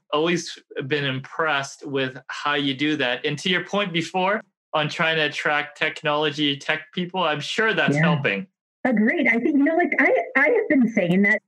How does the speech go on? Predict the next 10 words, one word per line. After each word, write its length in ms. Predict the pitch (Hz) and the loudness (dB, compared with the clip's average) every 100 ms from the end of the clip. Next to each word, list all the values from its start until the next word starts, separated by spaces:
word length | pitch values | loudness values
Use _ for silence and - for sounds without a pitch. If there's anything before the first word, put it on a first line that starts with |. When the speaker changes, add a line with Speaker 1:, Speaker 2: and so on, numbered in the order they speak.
| _ | _
Speaker 2:
Deere 260 | 214 240 311 | 2 4 4
is 380 | 294 226 196 180 - | 4 2 2 0 0
positioning 520 | 170 208 214 185 160 | 2 2 2 4 4
itself 360 | 151 - 165 160 | 2 0 0 4
as 180 | 160 190 | 4 4
a 60 | 202 | 2
tech 260 | 190 180 | 2 2
company 480 | 165 170 - 196 202 - | 2 2 2 0 -2 0
'cause 120 | 214 | 2
it, 80 | 226 | 2